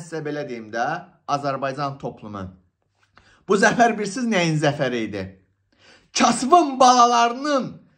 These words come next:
məmurlar üçün etdiyi bir müharibə idi, bəli. Necə ki, kasıb balaları getdi,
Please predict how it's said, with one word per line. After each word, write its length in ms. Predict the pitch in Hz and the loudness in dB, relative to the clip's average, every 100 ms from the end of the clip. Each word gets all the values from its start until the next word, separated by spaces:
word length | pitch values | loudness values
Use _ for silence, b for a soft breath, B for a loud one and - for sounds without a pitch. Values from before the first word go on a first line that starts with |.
| _ _ _ _ - | _ _ _ _ -8
məmurlar 840 | 202 269 294 311 320 330 339 294 | 0 2 2 2 2 4 4 2
üçün 400 | - 294 240 156 - _ _ _ _ _ _ _ | -4 -4 -2 -6 -12 _ _ _ _ _ _ _
etdiyi 540 | 226 220 - 247 247 | -2 -2 -6 -6 -6
bir 100 | 214 | -6
müharibə 580 | 190 185 175 165 160 160 151 | -4 -4 -2 -2 -2 -6 -8
idi, 160 | 120 113 | -8 -10
bəli. 380 | 160 156 123 95 87 _ _ _ - | -4 -4 -4 -8 -14 _ _ _ -10
Necə 320 | 165 151 135 - | -8 -6 -8 -10
ki, 200 | 113 90 - _ _ _ _ _ _ _ _ _ _ _ - | -14 -14 -16 _ _ _ _ _ _ _ _ _ _ _ 0
kasıb 380 | 247 240 320 - | 2 2 -2 2
balaları 440 | 226 226 214 208 202 | 4 4 2 0 -4
getdi, 320 | 202 190 196 | -6 -6 -8